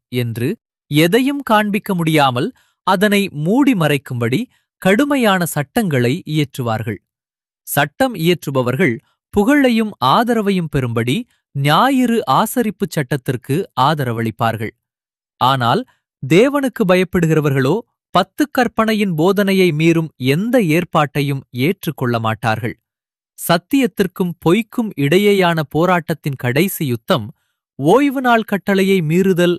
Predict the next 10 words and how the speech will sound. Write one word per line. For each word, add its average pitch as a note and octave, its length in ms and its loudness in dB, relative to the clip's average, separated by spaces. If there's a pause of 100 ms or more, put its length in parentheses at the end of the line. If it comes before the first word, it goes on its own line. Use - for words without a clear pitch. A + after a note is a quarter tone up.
(100)
எனும் C3+ 360 -2
போர்க்களத்தில்தான் C#3 1080 0
நடைபெறும். A#2+ 560 -4 (580)
இந்த A#3 360 0
காரியத்தில் G#3 640 2 (100)
எவ்வித G#3 580 2
சந்தேகமும் F#3+ 680 0
கொள்ளும்படியாக C#3+ 1000 0
நாம் A#2+ 280 -4
விடப்படவில்லை. A#2 760 -2